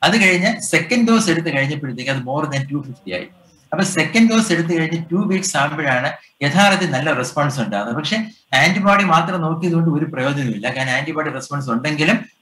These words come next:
ഏ, നമുക്ക് വേണമെങ്കിൽ അസുഖം വരാം. കാരണം multiple ഫാക്ടേഴ്സ് ആണ് ഇതിനെ influence ചെയ്യുന്നത്. അത് മാത്രം നോക്കിയിട്ട് നമുക്ക്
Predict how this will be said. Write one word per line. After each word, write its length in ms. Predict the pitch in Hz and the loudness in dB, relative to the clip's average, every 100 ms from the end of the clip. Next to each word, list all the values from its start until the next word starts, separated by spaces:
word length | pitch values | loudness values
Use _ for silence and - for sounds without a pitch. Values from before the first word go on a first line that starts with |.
| - | -10
ഏ, 40 | 127 | -4
നമുക്ക് 280 | 131 139 135 | -2 0 0
വേണമെങ്കിൽ 640 | 127 143 147 143 185 - | 2 2 2 2 0 -2
അസുഖം 320 | 123 - 151 113 | -6 -2 -2 0
വരാം. 340 | 95 160 226 - _ _ | 0 -2 -2 -10 _ _
കാരണം 220 | 139 151 143 | -2 0 2
multiple 600 | 147 - 220 220 196 - - _ | 0 0 -2 0 -2 -4 -18 _
ഫാക്ടേഴ്സ് 600 | - 156 175 - 185 - | 0 2 2 0 0 2
ആണ് 140 | 156 151 | 0 0
ഇതിനെ 340 | 139 135 - - 143 | -2 -2 -4 -8 -4
influence 440 | 165 175 160 139 | 0 2 2 0
ചെയ്യുന്നത്. 300 | 95 95 147 | -4 -2 0
അത് 80 | 165 | 2
മാത്രം 380 | 143 170 190 175 | 2 2 0 0
നോക്കിയിട്ട് 380 | 160 165 170 | 0 0 -2
നമുക്ക് 340 | 160 156 170 | -4 -6 -4